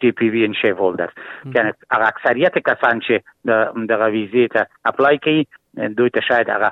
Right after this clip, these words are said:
Speaker 1: بار چې د دوی په ویزو باندې ده، هغه، ا، په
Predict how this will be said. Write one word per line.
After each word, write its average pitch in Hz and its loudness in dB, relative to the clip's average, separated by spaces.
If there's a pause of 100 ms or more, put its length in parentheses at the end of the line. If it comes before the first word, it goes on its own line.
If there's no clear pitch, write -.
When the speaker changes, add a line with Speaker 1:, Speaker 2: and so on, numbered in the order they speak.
(220)
Speaker 1:
بار 139 2
چې - -2
د 120 2
دوی 143 6
په 127 0
ویزو 113 2
باندې 110 2
ده، 156 2
هغه، 110 0 (380)
ا، 104 0 (320)
په 104 0